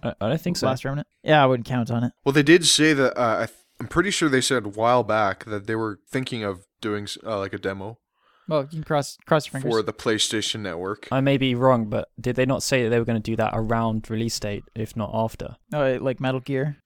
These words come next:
Speaker 3: Metal
Speaker 1: Yeah,
Speaker 3: Gear.
Speaker 1: because I think a lot of people have already decided whether they're gonna buy the game or not.
Speaker 2: Yeah. Didn't Little Big Planet get a demo, like,
Speaker 3: Oh,
Speaker 2: a year
Speaker 3: yeah,
Speaker 2: later?
Speaker 3: it was so late.
Speaker 1: Well, yeah, but the,
Speaker 2: Yeah.
Speaker 1: the, the beta came beforehand, so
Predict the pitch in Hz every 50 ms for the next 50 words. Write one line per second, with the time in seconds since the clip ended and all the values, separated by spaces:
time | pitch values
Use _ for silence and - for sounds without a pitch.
0 | _ _ 117 - - 285 - - 117 123 135 170 196 208 127 113 - - - -
1 | 123 - 135 127 139 135 - 185 180 160 - - 127 147 160 143 156 - - 151
2 | 139 - 139 127 120 135 143 135 120 123 123 - - 143 131 131 127 110 113 113
3 | 117 110 110 117 110 - 113 104 - 113 110 107 98 117 - 113 107 104 104 101
4 | 101 113 113 120 - _ - - 143 135 127 131 131 _ _ _ _ _ _ -
5 | 165 190 214 214 208 196 196 170 165 139 - _ - - 156 147 147 151 - -
6 | 156 139 139 131 131 127 - 127 131 135 135 143 139 131 123 113 104 127 131 127
7 | 120 120 113 110 107 - - 135 123 - - - - 165 151 135 120 110 107 104
8 | 110 135 - _ _ _ _ _ _ _ _ _ - 135 143 143 135 123 143 139
9 | 123 135 139 117 113 120 135 127 123 120 117 113 107 - 135 127 127 120 - -
10 | 113 110 107 - - - 113 110 107 101 - - - 113 110 107 107 104 101 110
11 | - - - 110 104 104 -